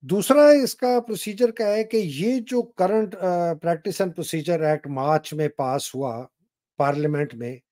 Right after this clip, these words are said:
ये आया आइन और कानून के तहत पास किया गया है। अब अभी तक मैं उसके कंटेंट की नहीं बात करता कि उसमें है क्या, क्या ये आइन और कानून के तहत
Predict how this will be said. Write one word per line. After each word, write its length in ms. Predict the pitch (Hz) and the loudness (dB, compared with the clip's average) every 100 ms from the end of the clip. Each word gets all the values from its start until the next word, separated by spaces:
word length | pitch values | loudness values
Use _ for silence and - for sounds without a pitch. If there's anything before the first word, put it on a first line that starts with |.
| _ _ _ | _ _ _
ये 560 | 135 180 254 269 262 - - | -4 0 2 2 0 -2 0
आया 540 | 185 196 202 214 226 _ _ | 2 4 4 2 -4 _ _
आइन 440 | 143 151 170 208 220 | -4 0 0 0 -4
और 400 | - 175 160 _ | -4 -4 -4 _
कानून 540 | 151 143 131 156 190 190 | -4 -4 -2 -4 -2 -4
के 200 | - 160 | -4 -6
तहत 440 | - 123 147 156 - | -4 -4 -4 -4 -4
पास 280 | 165 165 - | -4 -4 -6
किया 180 | 180 185 | -4 -4
गया 240 | 170 196 | -2 -4
है। 100 | 233 247 _ _ _ - | -4 -8 _ _ _ -6
अब 200 | 185 202 | -4 -2
अभी 160 | 196 226 | -2 0
तक 160 | 233 208 | 0 0
मैं 100 | 214 | -2
उसके 220 | - 196 | 0 -4
कंटेंट 540 | - 180 185 214 202 | -2 -2 0 -2 -2
की 120 | 165 | -2
नहीं 140 | 214 233 | 0 0
बात 280 | 175 175 - | 2 0 -2
करता 280 | 165 156 175 | -4 -4 -4
कि 120 | 175 | -4
उसमें 280 | 156 156 107 | -6 -6 -6
है 260 | 101 143 | -2 0
क्या, 300 | - 104 92 _ _ _ _ | -2 -8 -16 _ _ _ _
क्या 180 | 170 185 | 0 2
ये 160 | 202 | 2
आइन 320 | 196 139 160 180 | 0 -4 -4 -4
और 160 | 160 - | -6 -6
कानून 300 | 127 131 156 | -6 -4 -6
के 200 | 190 185 | -6 -8
तहत 360 | 165 175 185 | -4 -4 -4